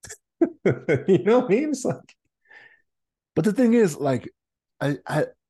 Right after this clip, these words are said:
Speaker 2: I don't know. Maybe it's just how I grew up. Like,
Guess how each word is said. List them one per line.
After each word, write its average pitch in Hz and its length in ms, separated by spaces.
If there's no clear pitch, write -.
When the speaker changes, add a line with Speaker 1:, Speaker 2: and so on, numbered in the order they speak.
Speaker 2:
I 120 80
don't 139 120
know. 95 100
Maybe 110 220
it's 143 100
just - 160
how 104 260
I 104 200
grew 98 360
up. 92 140
Like, 95 220